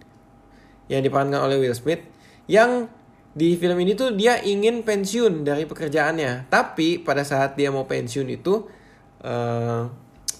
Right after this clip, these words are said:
dia, nyawa dia tuh diincar oleh sebuah organisasi bernama Gemini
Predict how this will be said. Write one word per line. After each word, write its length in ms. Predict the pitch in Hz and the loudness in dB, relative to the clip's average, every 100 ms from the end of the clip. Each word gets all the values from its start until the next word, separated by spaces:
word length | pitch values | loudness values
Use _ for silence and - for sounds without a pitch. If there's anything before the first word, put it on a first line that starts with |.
| - - 143 | -16 -18 -2
dia, 400 | 151 185 196 190 | 2 4 2 -2
nyawa 320 | 175 170 170 | 0 4 4
dia 160 | 165 202 | 4 2
tuh 160 | 220 | 2
diincar 400 | 214 190 180 214 | 0 0 0 0
oleh 400 | 208 190 208 214 | 2 2 0 -2
sebuah 480 | 208 - 180 175 160 | -6 -4 -2 0 0
organisasi 560 | 170 170 160 160 165 185 | 0 -2 -2 -4 -4 -2
bernama 320 | 165 147 151 | -2 -2 -4
Gemini 480 | 139 127 120 170 | -4 -4 -2 -2